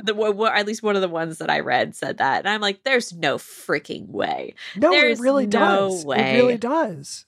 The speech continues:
Speaker 1: Does
Speaker 2: It really
Speaker 1: it?
Speaker 2: does. This one, the que-, uh, the questionnaire of this leaked ahead of time. So
Speaker 1: What?
Speaker 2: it was like, "What were you doing on January sixth?" Uh, and, like,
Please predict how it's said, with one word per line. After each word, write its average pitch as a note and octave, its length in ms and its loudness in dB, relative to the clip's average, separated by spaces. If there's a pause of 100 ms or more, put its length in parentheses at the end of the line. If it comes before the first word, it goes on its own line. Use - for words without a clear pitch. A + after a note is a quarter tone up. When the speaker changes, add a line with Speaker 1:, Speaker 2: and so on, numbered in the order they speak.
(120)
Speaker 1:
Does F#3+ 240 0
Speaker 2:
It A3 60 4
really C4 180 4
Speaker 1:
it? A3 60 -6
Speaker 2:
does. D4 340 -2
This G3 220 -4
one, G#3+ 180 2
the G#3+ 100 0
que-, A#3 280 0 (220)
uh, G3+ 140 0 (140)
the G#3 100 2
questionnaire A#3+ 800 0
of G#3 160 -2
this E3 460 -2 (560)
leaked F#3 400 2
ahead F#3 340 0
of F#3+ 140 0
time. - 380 -12 (180)
So - 220 -6
Speaker 1:
What? E3 180 4
Speaker 2:
it E3+ 80 -10
was E3+ 320 0
like, E3+ 220 2
"What G3 340 0
were G#3 80 0
you G#3 140 2
doing F#3+ 640 0
on E3+ 260 -2
January D#3+ 600 -4
sixth?" - 600 -2 (760)
Uh, D#3+ 720 0 (120)
and, D#3+ 580 0
like, F3+ 300 0